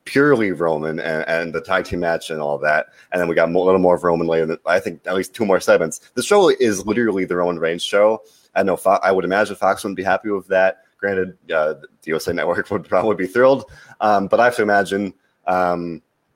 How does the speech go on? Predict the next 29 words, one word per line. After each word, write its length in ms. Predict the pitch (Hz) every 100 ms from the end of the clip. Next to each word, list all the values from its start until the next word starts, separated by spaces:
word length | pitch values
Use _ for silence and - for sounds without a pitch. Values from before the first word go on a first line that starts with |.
| -
we'll 100 | 101
probably 320 | - 98 113
see 160 | - 104
some, 380 | - 95 98 -
some 340 | - 92 104 101
big 260 | 104 95
moves 300 | 95 98 87
of 100 | 82
some 240 | - 98 107
sort 220 | 113 104
in 40 |
the 60 | 104
draft 300 | 101 101 -
that 180 | - -
bring 320 | 92 90 90 - _ -
others 360 | 98 151 165 -
to 120 | 151
Raw. 200 | 156 202
And 120 | 113
I 60 | 110
don't 100 | 120
know 60 |
what 100 | 107
that 80 | 82
looks 220 | 95 -
like, 120 | 123
'cause 120 | 92 90
they, 200 | 95 98
they, 320 | 101 107